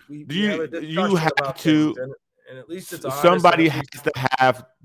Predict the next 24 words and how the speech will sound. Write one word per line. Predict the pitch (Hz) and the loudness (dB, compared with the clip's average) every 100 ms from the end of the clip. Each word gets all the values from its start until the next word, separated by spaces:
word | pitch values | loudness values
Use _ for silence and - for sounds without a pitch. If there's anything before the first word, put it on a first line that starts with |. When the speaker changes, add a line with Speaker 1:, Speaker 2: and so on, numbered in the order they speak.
| - - | -10 -2
Speaker 2:
this | 139 | 0
Speaker 1:
logical. | 113 | -2
Speaker 2:
discussion | 120 - 135 131 147 131 | -10 0 4 4 2 -2
at | - 117 | -2 0
the | 123 120 | -2 -2
N | 120 120 | 0 0
F | 113 | 2
L | 120 117 | 2 4
office. | 117 117 113 151 175 | 6 4 4 -2 -4
Speaker 1:
I | - 104 | -10 -14
don't | 95 | -14
think | - | -4
Speaker 2:
Somebody's | 143 139 135 131 101 | 0 4 4 4 -2
gotta | 127 127 131 | 2 4 4
have | 127 127 117 | 4 2 2
this | 127 | -4
conversation | - 131 123 120 120 120 127 127 | 0 2 2 0 0 0 -4 -4
with | 117 | -6
the | 107 | -6
Buffalo | 82 107 107 110 98 | -4 -2 -2 -4 -6
Bills | 85 107 107 | -2 0 0
as | 101 | -4
an | 95 101 | -6 -6
organization. | 98 95 85 98 110 - 165 | -6 -8 -8 -6 -6 -4 -6